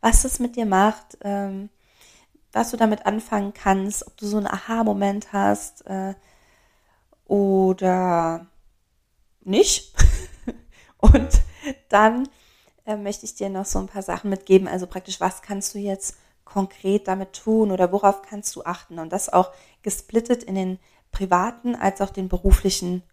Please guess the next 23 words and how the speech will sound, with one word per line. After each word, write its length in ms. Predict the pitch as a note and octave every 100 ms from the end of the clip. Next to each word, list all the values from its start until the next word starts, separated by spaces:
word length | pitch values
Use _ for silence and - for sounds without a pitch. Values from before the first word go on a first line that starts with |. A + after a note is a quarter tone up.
| _
Kontext. 720 | _ - E3 - - - - _ _ _ _ _ _ _ _ _ _ _ _
So, 560 | G3 A3+ G3+ G3 - - - - - - _ -
let's 320 | G#3 F#3+ -
go. 240 | - D3+ -
Also, 420 | F#3 E3+ D#3 - G2+ - -
wir 100 | G#3+
starten 260 | B3+ C4+
mal 80 | B3
mit 200 | G#3+ -
meinem 160 | G3 F#3+
ersten 540 | G#3+ B3+ - A3 G#3+
Gedanken 480 | G3+ F#3 F#3 - F#3+
zu 200 | - A3+
dem 220 | A#3 A3
Thema 400 | - F#3 F#3 F#3 - - - - - _
Selbstwert. 800 | - F#3+ F#3+ - - - - - _ _ _
Ich 200 | A#3 A3+
glaube, 640 | G3 F#3+ A3 G#3+ G#3+ C4+ D4 _ _ _ _ - - - - -
dass 380 | G#3 G#3 -
dir 500 | - A3 A3+ A#3 A#3+ A#3 _ _ _
niemand 560 | - G#3 B3+ C#4 C#4 C4
sagen 540 | - G#3 G3+ G#3 F#3+ E3
muss, 580 | E3+ E3+ - - -